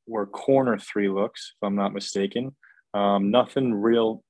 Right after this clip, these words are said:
too much else in the box score. He did have two steals and a rebound. That's the only rebound he's had through three games. So I'd like to see him get a little more aggressive on the glass,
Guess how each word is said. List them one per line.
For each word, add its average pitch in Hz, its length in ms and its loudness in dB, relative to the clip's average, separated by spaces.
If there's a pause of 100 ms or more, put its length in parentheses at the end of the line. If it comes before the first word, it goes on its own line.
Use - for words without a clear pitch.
(140)
too 117 160 -2
much 110 380 -2
else 117 260 -2
in 123 80 -6
the 104 60 -8
box 117 260 0
score. 139 200 2
He 110 60 0
did 107 120 0
have 104 180 0
two 107 180 -6
steals 110 460 2
and 107 160 -6
a 98 80 -2
rebound. 95 540 -4
That's 98 260 -6
the 110 160 -2
only 135 320 2
rebound 117 400 4
he's - 160 -6
had 107 220 2
through 107 160 -2
three 107 200 -2
games. 101 300 -4
So 107 80 -2
I'd 107 80 2
like 127 140 4
to 127 80 4
see - 120 -4
him 117 100 -2
get 117 60 0
a 117 60 0
little 113 100 -4
more 113 320 0
aggressive 110 440 -2
on 107 80 -2
the 101 100 -14
glass, 120 520 2